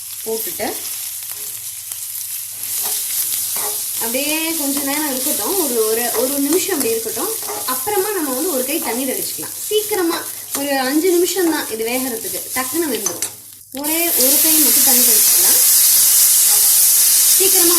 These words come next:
வெந்துடும். இப்போ வந்து தேவைப்பட்டா நம்ம வந்து தேங்காய் துருவல் கூட போட்டுக்கலாம். உப்பு. நல்ல டேஸ்டியான,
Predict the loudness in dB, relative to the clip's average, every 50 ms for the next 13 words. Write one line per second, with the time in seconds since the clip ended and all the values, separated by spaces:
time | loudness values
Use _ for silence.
0 | 4 4 4 4 4 4 4 4 4 2 2 2 2 2 4 2 4 4 4 4
1 | 4 4 4 4 4 4 4 4 4 4 4 4 4 4 2 2 2 2 2 2
2 | 2 2 2 2 2 2 0 0 0 2 2 2 2 2 2 0 0 0 0 2
3 | 0 0 0 0 0 -2 -2 -2 -2 -2 -2 -2 -4 -4 -4 -4 -4 -4 -2 -2
4 | -2 -2 -2 -2 -2 -2 -2 -2 -2 -2 -2 -2 -2 -2 -2 -4 -2 -2 -2 -2
5 | -4 -4 -4 -4 -2 -2 -2 -2 -4 -4 -4 -4 -4 -4 -4 -2 -2 -2 -2 -2
6 | -2 -2 0 0 0 0 0 0 0 0 0 0 0 2 2 2 2 4 4 4
7 | 4 4 4 4 4 4